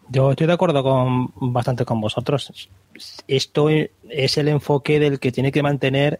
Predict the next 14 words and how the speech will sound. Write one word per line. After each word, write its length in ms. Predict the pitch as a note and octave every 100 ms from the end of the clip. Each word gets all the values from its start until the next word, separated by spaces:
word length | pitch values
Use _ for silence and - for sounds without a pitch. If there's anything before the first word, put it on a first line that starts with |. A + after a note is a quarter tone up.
| -
aplicaciones 680 | C3+ C3+ B2 A#2+ B2 B2
antiguas 600 | C#3 B2+ C#3+ C#3+ C#3 D3+ C3+
o 220 | A#2+ A#2
heredadas. 640 | A#2 B2+ C#3 C#3 E3 - _ _ -
Y 60 |
entonces, 440 | A2+ A2+ B2 B2 - _ _ - - - - - -
el 140 | -
P 80 | A#2
H 160 | -
P 180 | - B2 - _ _ -
moderno 720 | B2+ B2 C3 C3+ C#3 C#3+ D3 - _ _ _ _ _ - _ _
tiene 260 | - B2+ C3
elementos 500 | B2+ C3 B2+ C#3 C#3
que 520 | D3 C#3+ C3 A#2 -